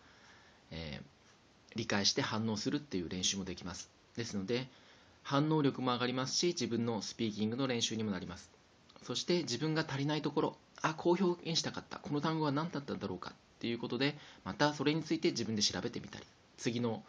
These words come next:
週のために準備をしたりということで、どんどん、あの、良いスパイラルに入っていくことができます。やはり英語はコミュニケーションの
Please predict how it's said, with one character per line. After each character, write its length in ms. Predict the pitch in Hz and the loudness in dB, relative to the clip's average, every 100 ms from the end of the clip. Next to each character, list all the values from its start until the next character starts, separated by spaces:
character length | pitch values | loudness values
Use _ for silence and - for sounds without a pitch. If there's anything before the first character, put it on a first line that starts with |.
| - - - | -20 -20 -2
週 220 | - 113 | 0 2
の 100 | 107 | 0
た 120 | 104 | 0
め 120 | 104 143 | -2 0
に 160 | 170 | 0
準 160 | 120 135 | 0 0
備 100 | 98 | 2
を 40 | |
し 80 | - | -2
た 80 | - | -6
り 120 | - - | -10 -8
と 80 | - | -4
い 40 | |
う 20 | 92 | -4
こ 100 | 92 | -2
と 100 | 90 | -4
で、 140 | 90 - - | -4 -8 -2
ど 100 | 175 | 2
ん 60 | 165 | 4
ど 100 | 101 | 2
ん、 60 | - - - - - | 0 -18 -20 -20 -16
あ 80 | 80 | -14
の、 180 | 76 78 | -12 0
良 160 | 123 156 | 6 6
い 140 | - - - - - - | 4 -8 -20 -20 -20 -10
ス 100 | - | -8
パ 120 | 95 | -4
イ 40 | 92 | -4
ラ 80 | 78 | -6
ル 80 | |
に 120 | 73 69 | -8 -10
入 140 | - 85 | -8 -6
っ 20 | |
て 120 | 80 | -8
い 40 | |
く 60 | 71 | -10
こ 100 | 73 | -12
と 80 | 67 | -14
が 40 | |
で 0 | |
き 120 | - | -12
ま 100 | 71 | -14
す。 100 | 69 - - - - - - - | -14 -16 -20 -20 -20 -20 -18 -10
や 100 | 110 | -4
は 100 | 117 | -2
り 220 | 123 120 - - - - - | -2 -4 -8 -18 -18 -10 4
英 160 | 147 | 6
語 80 | 143 | 8
は 140 | 151 151 | 6 4
コ 100 | 143 | 2
ミ 80 | |
ュ 20 | 156 | 2
ニ 80 | |
ケ 160 | - 165 | 6 6
ー 40 | |
シ 100 | 156 | 6
ョ 40 | 113 | 4
ン 100 | 98 | 2
の 160 | 92 | 0